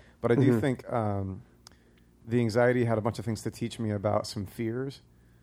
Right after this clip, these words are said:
Speaker 1: that I was suppressing. And some, um, yeah, I think fear, that's probably a good word for it. Um, and that they were gonna be present but unnamed
Speaker 2: Hmm.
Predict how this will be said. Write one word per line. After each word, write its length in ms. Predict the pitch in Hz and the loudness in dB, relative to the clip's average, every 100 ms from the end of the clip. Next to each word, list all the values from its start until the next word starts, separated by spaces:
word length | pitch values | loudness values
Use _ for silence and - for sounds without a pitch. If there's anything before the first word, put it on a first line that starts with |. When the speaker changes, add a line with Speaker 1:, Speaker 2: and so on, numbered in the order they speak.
| _ - | _ -4
Speaker 1:
that 120 | 113 | 4
I 60 | 123 | 4
was 180 | 120 - | 4 -2
suppressing. 560 | - 120 120 135 131 - _ _ _ _ - | -2 -2 -2 -6 -10 -12 _ _ _ _ -6
And 520 | 113 104 101 101 107 | -2 0 0 -2 -6
some, 760 | - 120 107 104 98 98 104 - | -4 -2 -2 -2 -2 -4 -8 -8
um, 540 | - 101 98 95 95 101 - _ _ _ _ _ _ _ _ _ _ _ - _ _ _ _ - | -4 -2 -2 -4 -6 -10 -18 _ _ _ _ _ _ _ _ _ _ _ -20 _ _ _ _ -2
yeah, 360 | 117 117 101 | 4 4 4
I 40 | 107 | 0
think 140 | 139 | -4
fear, 120 | - 127 | -4 -4
that's 180 | 123 - | -4 0
probably 180 | 120 107 | 0 0
a 40 | |
good 60 | 98 | 0
word 140 | 107 | -2
for 220 | - 104 98 | -2 -4 -4
it. 100 | - | -8
Um, 420 | 110 98 95 98 - - - | -6 -4 -4 -8 -14 -20 -8
and 380 | 120 110 107 104 | -4 -2 -2 0
that 340 | 110 110 - - _ _ _ _ _ 107 | 0 -2 -4 -12 _ _ _ _ _ -4
they 180 | 110 123 | 2 2
were 120 | 117 | 2
gonna 180 | 120 117 | 0 -2
be 600 | 104 117 110 110 104 - - _ _ _ _ _ _ _ _ | -2 -2 0 0 -2 -4 -16 _ _ _ _ _ _ _ _
present 500 | - 139 131 147 131 | 0 2 4 0 -2
but 140 | 117 - | -4 -2
unnamed 680 | 123 113 107 107 98 95 - _ _ _ _ _ _ _ _ _ _ - | 0 0 0 0 -2 -6 -12 _ _ _ _ _ _ _ _ _ _ 6
Speaker 2:
Hmm. 180 | 190 | 6